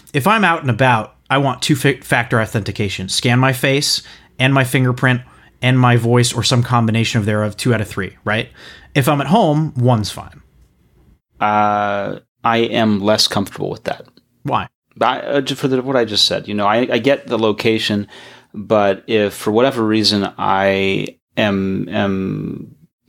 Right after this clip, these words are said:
Speaker 2: uh, you know, a threat vector would be replace someone's Wi-Fi at their house or spoof someone's Wi-Fi at their house.
Speaker 1: But this is what a lot of
Speaker 2: And
Speaker 1: security companies are doing right now, is they're, they're measuring the threat level of the current use case.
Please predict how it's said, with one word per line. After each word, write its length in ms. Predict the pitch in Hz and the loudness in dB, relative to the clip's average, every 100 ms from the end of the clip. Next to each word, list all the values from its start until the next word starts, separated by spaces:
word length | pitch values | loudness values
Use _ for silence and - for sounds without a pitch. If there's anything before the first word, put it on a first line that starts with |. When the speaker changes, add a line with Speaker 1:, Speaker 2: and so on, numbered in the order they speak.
| _ _ - - | _ _ -12 -6
Speaker 2:
uh, 140 | 117 | -4
you 140 | 104 113 | -2 -2
know, 100 | 104 | 0
a 160 | 117 | 0
threat 240 | 117 135 123 | 0 0 0
vector 320 | 107 - 104 | -2 -2 -2
would 100 | 95 | 0
be 260 | 104 98 - - - _ _ - | 0 -2 -6 -18 -20 _ _ -4
replace 360 | 107 - 110 | -2 0 2
someone's 260 | - 104 98 | 2 2 0
Wi-Fi 460 | 90 98 101 95 95 | 0 0 0 0 0
at 140 | 92 | 0
their 100 | 92 | -2
house 500 | 110 101 - - - - | 0 -2 -2 -4 -4 -6
or 160 | - 95 | -2 0
spoof 280 | - 117 - | 0 0 0
someone's 300 | 104 92 92 | 0 0 -2
Wi-Fi 380 | 98 98 - 98 | -4 -4 -2 -4
at 140 | - | -4
their 120 | 98 | -6
house. 300 | 95 - - | -6 -4 0
Speaker 1:
But 140 | 175 202 | 0 2
this 180 | 247 | 0
is 100 | 320 | 2
what 140 | 196 202 | 4 4
a 40 | |
lot 220 | 165 165 | 4 4
of 60 | 160 | 4
Speaker 2:
And 200 | 202 98 | 2 0
Speaker 1:
security 440 | - - 190 214 | 0 0 0 2
companies 420 | 160 143 127 123 107 | 0 0 2 2 2
are 60 | |
doing 320 | 110 156 160 | 2 2 2
right 160 | 107 104 | 0 -2
now, 240 | 104 98 | -4 -4
is 180 | 92 123 | -2 -2
they're, 260 | 123 123 117 | 2 2 0
they're 240 | 123 123 117 | -2 0 2
measuring 720 | 123 147 147 156 139 127 123 - - - | 4 4 2 2 2 2 0 -4 -16 -2
the 160 | 127 | 0
threat 460 | 123 - 127 135 - | 0 -2 0 0 2
level 340 | 139 127 127 131 | 0 2 0 0
of 160 | 117 | -2
the 80 | 117 | -2
current 360 | - 139 117 101 | -2 0 0 0
use 280 | 120 120 | -2 -2
case. 340 | - 90 - | -4 -6 -6